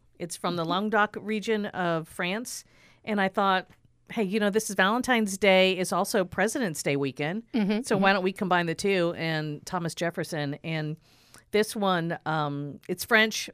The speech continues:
Speaker 1: I, I picked a lot of French wines for mine, but it's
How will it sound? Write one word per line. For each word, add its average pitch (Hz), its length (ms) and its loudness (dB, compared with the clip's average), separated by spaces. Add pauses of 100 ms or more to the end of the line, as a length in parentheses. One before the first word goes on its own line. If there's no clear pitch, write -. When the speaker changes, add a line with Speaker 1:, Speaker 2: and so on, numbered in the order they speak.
Speaker 1:
I, 185 80 0
I - 540 -14
picked - 200 -8
a 165 60 -4
lot 151 160 -2
of 135 60 -10
French 151 300 -6
wines 143 260 -6
for 151 100 -10
mine, 139 320 -6 (380)
but 185 160 4
it's - 280 0